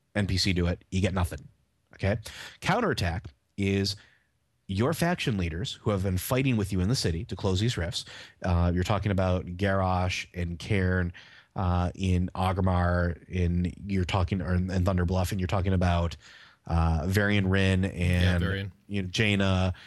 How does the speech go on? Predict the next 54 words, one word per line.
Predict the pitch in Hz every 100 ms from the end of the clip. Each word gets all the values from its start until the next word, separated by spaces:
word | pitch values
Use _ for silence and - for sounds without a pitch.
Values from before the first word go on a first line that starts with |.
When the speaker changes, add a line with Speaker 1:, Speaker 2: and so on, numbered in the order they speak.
| - -
Speaker 1:
and | 95 87
King | 85 127 107
Magni | 101 95 95 92 95 92 92
and | 92 92
things | 98 98
like | 87
that. | 95 87
They're, | 95 104
they're | 101 104
going | 101 107 113
through | 107
and | 95
they're | 95
fighting | 92 - 139 143 120
with | 101 160 -
you. | 82 67 - -
So | - 107
you |
get | 107
the | 117
sense | 156 135
of | 123
these | 110 104
leaders | 104 110 117 92 92
actually | 92 98 139 123
caring | 139
about | 131 120
their | 113
people | 127 120
and | 98 101 92
getting | 104 107 117
in | 117 113
the | 110
thick | 127 117
of | 95
things, | 82 - -
right? | 95 101 131 - - - - _
Which | 101
is |
also | - 113 113 107
cool. | - 85 73 - -
But | 98
they | 117
send | - 156 156
you | 139
to |
go | 104 101 107
kill | - - 117 82 76
the | 95
leaders, | 92 101 92 - - - -
essentially, | 92 110 92 98 87 85 - - -
of | 107
these | 107 107
elemental | 104 101 95 87 95 87 82